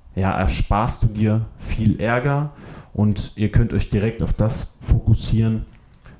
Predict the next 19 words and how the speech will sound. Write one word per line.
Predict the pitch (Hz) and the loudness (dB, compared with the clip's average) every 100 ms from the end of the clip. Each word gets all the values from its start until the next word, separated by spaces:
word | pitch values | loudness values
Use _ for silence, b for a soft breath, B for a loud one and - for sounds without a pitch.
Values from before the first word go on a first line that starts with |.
| - | -4
was | 101 - | -2 0
euch | 95 | -2
jetzt | 104 - | -2 -2
eigentlich | 101 104 104 - - - | -2 0 0 -2 -4 -4
voranbringt. | - 98 98 113 95 98 90 | -2 2 2 2 2 0 -4
Und | 80 82 | -6 -4
auf | 82 | -2
der | 76 | -2
Arbeit | 87 98 101 98 - B B B - - _ - - | -2 0 0 -2 -6 B B B -20 -20 _ -20 -4
gibt's | - 110 - | 0 0 2
nun | 110 | 2
mal | 101 98 | 4 4
Sachen, | 101 107 | 2 2
die | 98 107 | 2 2
du | 104 | 2
natürlich | 101 98 - 104 101 - | 0 2 2 4 2 2
dann | 98 98 95 B B B B B B B B - - | 2 2 -2 B B B B B B B B -4 2
übernehmen | 110 107 107 113 110 | 4 6 6 4 4
musst, | 101 98 - - | 2 2 -2 -6